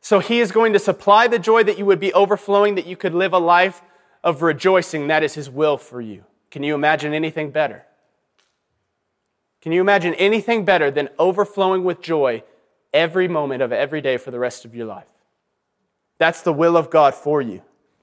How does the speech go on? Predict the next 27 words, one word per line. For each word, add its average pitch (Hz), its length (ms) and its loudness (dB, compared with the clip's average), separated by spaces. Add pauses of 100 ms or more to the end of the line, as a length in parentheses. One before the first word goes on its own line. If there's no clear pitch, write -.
(1120)
to 143 140 -6
rejoice. 135 680 0 (920)
"Rejoice 175 440 4
always, 170 380 4
pray 180 240 2
without 180 340 4
ceasing, 156 420 -6
give 185 260 0
thanks 156 360 -2
in 139 60 -4
all 160 160 4
circumstances, 131 720 -4
for - 140 -16
this 135 200 -4
is 135 100 -14
the 120 80 -8
will 123 260 -4
of 120 100 -6
God." 104 300 -10 (2000)
To 127 80 -12
have 127 260 -4
great 139 260 2
joy, 135 220 0
jubilation. 131 800 -4 (1300)
His 165 380 -2
will, 160 320 2
again, 135 560 -4